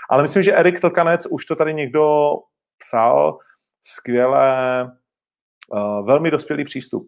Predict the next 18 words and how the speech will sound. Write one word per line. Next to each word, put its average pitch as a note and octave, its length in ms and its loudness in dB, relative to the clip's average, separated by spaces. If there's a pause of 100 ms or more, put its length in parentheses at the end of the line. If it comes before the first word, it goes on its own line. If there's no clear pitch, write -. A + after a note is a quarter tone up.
od - 200 -12
Erika G#2+ 260 -4
Tlkance, G#2 440 -10
napsal G#2 320 -8
tady, G#2+ 400 -2 (760)
eh, F2+ 360 -2 (140)
Dart G#2+ 360 0
Raslav, G#2+ 600 0 (360)
což - 280 -10
se B2+ 120 -4
mi A#2+ 100 0
líbí, A2 280 -2
protože A2+ 400 -6
to A#2+ 340 0
je A#2 380 2 (680)
velmi A2+ 300 -2
dospělý F#2+ 320 -8
přístup, - 400 -14